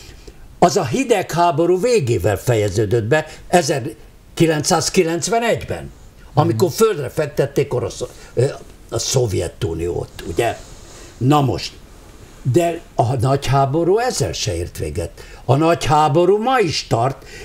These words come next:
és a régen kidolgozott stratégia szerint most folyik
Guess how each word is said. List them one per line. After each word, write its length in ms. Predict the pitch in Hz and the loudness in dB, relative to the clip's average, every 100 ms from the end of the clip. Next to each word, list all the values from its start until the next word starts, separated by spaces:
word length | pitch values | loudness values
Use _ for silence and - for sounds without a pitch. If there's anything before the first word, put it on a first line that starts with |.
| - | 2
és 260 | 175 - - | 2 2 -2
a 120 | 156 | -2
régen 680 | 185 254 285 233 190 175 147 | 0 0 2 2 2 2 -2
kidolgozott 880 | - 220 180 160 123 117 98 98 - - - - | -2 0 0 0 -2 -4 -4 -6 -8 -18 -20 -16
stratégia 920 | - - 170 202 220 180 139 113 110 95 | -6 -2 2 2 2 2 0 0 -2 0
szerint 520 | - 165 220 226 226 | 0 2 0 -2 0
most 420 | 269 254 - - | 2 2 0 -2
folyik 480 | - 143 160 214 | 0 0 2 0